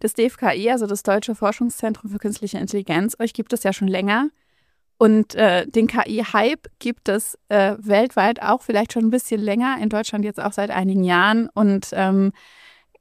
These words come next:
K-, K I ist jetzt die Lösung für alles, beziehungsweise vielleicht sind wir schon wieder hinter dieser,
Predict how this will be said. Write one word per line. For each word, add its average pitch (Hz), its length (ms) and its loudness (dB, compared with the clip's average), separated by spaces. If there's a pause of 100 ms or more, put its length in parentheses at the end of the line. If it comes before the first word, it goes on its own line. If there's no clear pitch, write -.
K-, 214 220 0 (140)
K 226 160 2
I 208 160 -2
ist 226 120 -4
jetzt - 320 -4 (160)
die - 80 -2
Lösung 233 340 6
für - 180 -2
alles, 233 280 0
beziehungsweise 233 560 2
vielleicht 220 280 2
sind 214 120 0
wir 220 80 0
schon 208 200 -2
wieder 214 200 0
hinter 233 340 0
dieser, 202 600 -2